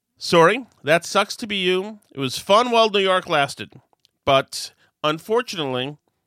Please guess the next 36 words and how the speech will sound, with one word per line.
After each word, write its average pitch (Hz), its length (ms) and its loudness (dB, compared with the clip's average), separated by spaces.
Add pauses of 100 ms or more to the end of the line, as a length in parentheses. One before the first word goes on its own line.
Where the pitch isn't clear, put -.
(460)
they're 156 280 2
seeing, 147 600 -6
uh, 131 300 -2
some, 135 380 -6 (160)
uh, 120 80 -12 (340)
additional 175 400 -6
coronavirus 170 680 -4
cases, 240 520 -10 (720)
even 285 320 -6
though 165 300 2
it 135 100 -4
was 156 180 -6
fifteen 240 600 -10
days 180 540 -4
to 117 560 -8
flatten 190 300 -6
the 190 60 -8
curve. 131 260 -6
Where 202 180 -4
is 143 100 -8
this? - 220 -14 (840)
Remember 285 200 -8
we 233 60 -6
were 170 80 -4
told 120 280 -6
back 120 220 -6
in 117 60 -14
March, 117 280 -10
fifteen 226 420 -10
days 165 320 -6
to 156 60 -12
sh-, - 140 -14
sh-, - 240 -16 (180)
slow 143 280 -6
the 151 80 -8
spread. 113 420 -6